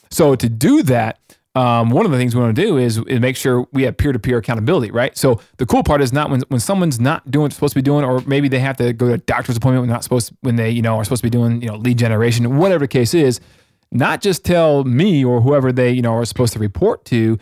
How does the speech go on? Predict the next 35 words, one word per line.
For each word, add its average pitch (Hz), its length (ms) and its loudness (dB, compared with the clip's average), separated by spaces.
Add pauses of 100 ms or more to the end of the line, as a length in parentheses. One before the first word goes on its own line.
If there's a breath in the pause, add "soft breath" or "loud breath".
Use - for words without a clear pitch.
(320 soft breath)
they - 140 0
tell 135 180 0
their 123 140 2
peer. 113 340 -2 (260)
So - 140 -4
now, 135 200 0
'cause 131 180 -2
otherwise 170 260 2
people 147 180 0
are 123 40 2
wondering, 123 280 2 (280)
"What 113 100 0
are 104 40 2
they 101 60 2
doing? 104 220 0 (340)
Where 123 80 -2
are 113 40 2
they 107 80 0
going?" 117 260 -2 (300)
Right? 123 240 0 (220 soft breath)
So 139 280 2 (240 soft breath)
that 170 280 0
creates 147 200 0
a 117 40 0
really 143 220 2
cool 131 220 0
culture, 110 440 -2
which 117 180 -4
we're, 113 80 -2
which 123 200 -4
we're 120 220 2
now 117 420 -2 (120)
continuing 131 400 0
to 107 80 0
build. 107 360 -2